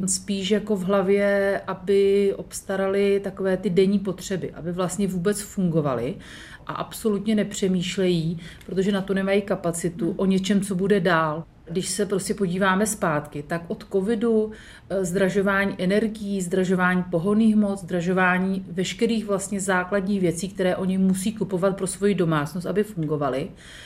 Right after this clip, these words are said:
Do toho konflikt na Ukrajině, je to prostě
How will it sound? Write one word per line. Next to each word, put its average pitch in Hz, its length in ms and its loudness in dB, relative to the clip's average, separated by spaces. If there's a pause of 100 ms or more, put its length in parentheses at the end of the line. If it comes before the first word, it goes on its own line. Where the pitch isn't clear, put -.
(240)
Do 185 140 0
toho 214 500 2
konflikt 202 360 -4
na 202 140 0
Ukrajině, 196 760 0 (440)
je 190 120 2
to 214 140 -2
prostě 220 640 0